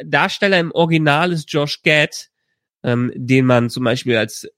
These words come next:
Olaf aus Die Schneekönigin kennt, ähm, oder Schön und das Biest, da hat er LeFou gespielt. Ähm, der ist ja mittlerweile auch gefühlt überall in irgendwel-, im Disney-Uni-, Universum unterwegs.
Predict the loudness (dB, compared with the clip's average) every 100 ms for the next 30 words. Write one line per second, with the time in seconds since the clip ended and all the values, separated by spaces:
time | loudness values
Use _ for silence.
0 | 0 4 4 2 -2 -10 -12 -10 -8 -10
1 | -14 -10 -8 -4 -4 -2 -2 0 0 0
2 | 0 -2 -4 2 4 4 0 -2 -2 0
3 | 2 2 0 0 0 0 0 -2 0 0
4 | 0 -2 0 0 -4 -2 0 0 -6 -20
5 | -18 -18 -2 -2 -2 -2 0 2 2 2
6 | 2 2 2 0 -2 -4 -2 0 0 0
7 | 0 2 2 0 0 -2 0 -2 -2 -4
8 | -4 -6 -8 -6 -4 -4 -6 -4 -4 -2
9 | -4 -4 -6 -6 -2 -2